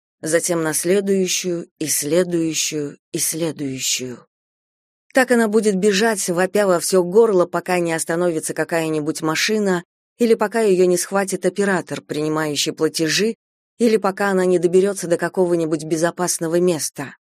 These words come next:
Поблизости должны быть и другие дороги. Там, где есть дома, предприятия и зеваки, которые, как она надеется, придут ей на помощь. Платная площадка становится все ближе,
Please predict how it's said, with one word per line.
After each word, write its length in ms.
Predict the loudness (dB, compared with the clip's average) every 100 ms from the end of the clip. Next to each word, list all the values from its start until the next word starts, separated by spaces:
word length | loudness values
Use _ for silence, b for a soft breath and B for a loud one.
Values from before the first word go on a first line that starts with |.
| _ _ _ _
Поблизости 640 | 2 4 2 2 0 0
должны 400 | 2 2 2 0
быть 200 | 0 0
и 40 |
другие 440 | 0 0 0 -2 -2
дороги. 600 | -2 -2 -4 -6 -12 -14 _ _ _ _
Там, 220 | 2 2
где 160 | 2 2
есть 260 | 2 2 2
дома, 360 | 2 2 -2
предприятия 1000 | -2 -4 -4 -2 0 2 0 -2 -2 -2
и 20 | -2
зеваки, 600 | -4 -2 0 -2 -6 -8
которые, 440 | -6 -2 -2 -2
как 180 | -2 -4
она 180 | -4 -4
надеется, 720 | -2 0 2 2 -2 -4 -8 _ _ _
придут 400 | 0 2 2 -2
ей 180 | 0 0
на 140 | 0 -2
помощь. 600 | -2 -2 -2 -6 -6 -10 _ _ _ _ _ _
Платная 440 | 2 2 2 0 0
площадка 480 | 0 0 -2 -2 -4
становится 580 | -2 -2 -2 -2 -2
все 220 | -2 -2 0
ближе, 480 | 0 2 0 -2